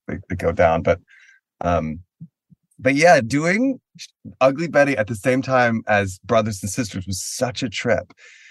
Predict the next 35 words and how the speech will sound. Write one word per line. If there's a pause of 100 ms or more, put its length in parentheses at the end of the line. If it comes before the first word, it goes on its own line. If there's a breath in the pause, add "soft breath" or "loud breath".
(120 loud breath)
'Cause
we
were, (180)
we
were
only
a
few
years
out
of
school.
And
so,
and
we
had
both
just
moved
to
L
A.
So
we
actually
were
hanging
out
a
lot
then. (460 soft breath)
And (360)
it
was,